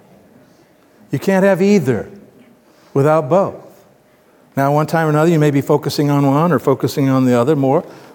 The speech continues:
I understand that. But if you are going to reach people for Christ and make disciples,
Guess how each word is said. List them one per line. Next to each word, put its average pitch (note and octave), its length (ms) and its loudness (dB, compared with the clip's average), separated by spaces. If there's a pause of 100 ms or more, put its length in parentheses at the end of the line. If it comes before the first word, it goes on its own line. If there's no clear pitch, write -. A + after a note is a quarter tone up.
(120)
I A#2+ 140 -2
understand A#2 580 -4
that. F#2+ 240 -14 (600)
But - 560 -4
if C#3 240 0
you F#3 180 2
are F3 120 2
going E3 320 0
to D3 140 -2
reach D#3 580 2 (220)
people D#3+ 300 0
for - 180 -6
Christ D3 580 -2
and B2 140 0
make C#3 140 0
disciples, E3 480 -2